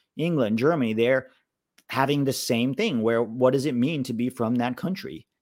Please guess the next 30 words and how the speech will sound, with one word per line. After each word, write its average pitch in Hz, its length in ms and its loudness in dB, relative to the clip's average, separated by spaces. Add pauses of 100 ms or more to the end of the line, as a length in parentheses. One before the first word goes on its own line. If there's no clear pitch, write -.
(120)
Because 117 460 0 (140)
they're 117 120 -2
countries 110 560 -4
that 113 120 -4
have 107 140 -2
a 117 60 -2
lot 113 180 -2
of 123 60 0
immigration, 147 540 -2 (580)
right? 131 380 0
And 113 400 -2 (240)
if - 100 -12
you 147 120 8
have 135 280 6 (280)
tolerant, 143 520 2
open 127 340 2
i-, 120 200 -4
immigration 127 580 -2
policies, 92 640 -10 (440)
which - 440 -4 (140)
for 135 80 0
the 139 80 0
most 110 320 0
part, 117 200 2
I 117 40 0
think 113 180 -4
America 104 400 -4
does, 98 580 -6 (240)
right? 131 260 -2 (760)
Um, 110 640 2